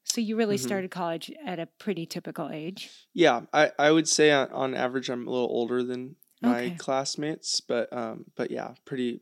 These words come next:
Speaker 2: pretty close. So.
Speaker 1: Okay, and then one more thing I'll add from a
Speaker 2: Mm-hmm.
Speaker 1: mom's perspective is that I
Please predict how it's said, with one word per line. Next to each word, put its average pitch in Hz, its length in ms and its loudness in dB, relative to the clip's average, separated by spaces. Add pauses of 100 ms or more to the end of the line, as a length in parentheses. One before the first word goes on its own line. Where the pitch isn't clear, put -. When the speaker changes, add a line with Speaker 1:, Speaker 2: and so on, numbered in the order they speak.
Speaker 2:
pretty 127 180 -4
close. - 600 -8
So. 208 180 0
Speaker 1:
Okay, 185 260 -2
and 220 160 4
then 208 180 6
one 202 160 4
more 202 160 2
thing 196 220 -2
I'll 175 200 0
add 165 280 -6
from 180 220 -6
a 170 80 -2
Speaker 2:
Mm-hmm. 185 180 -2
Speaker 1:
mom's 180 300 -2
perspective 165 680 -6 (480)
is 190 760 0 (560)
that 185 580 -4 (480)
I 226 540 0